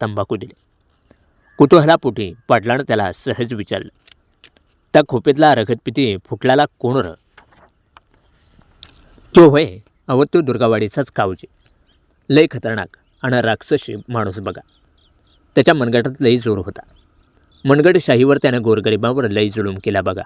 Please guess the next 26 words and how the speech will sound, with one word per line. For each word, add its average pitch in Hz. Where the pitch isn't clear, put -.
दारू 139
ढोसून 165
दुर्गामाईच्या 120
देवळाक 113
पडलेला 113
असायचा. 101
नवस 139
पेडण्यासाठी 131
आलेल्यांना 131
कोंबडं 113
बकरं 107
हाणायचं. 101
कोणी 151
एकटी 127
दुकटी 127
बाई 113
माणूस 127
दिसलं 135
की 107
वाघासारखी 107
झडप 110
घालायचा. 95
लय -
अन्याय 120
केला 104
भडबीच्यानं. 101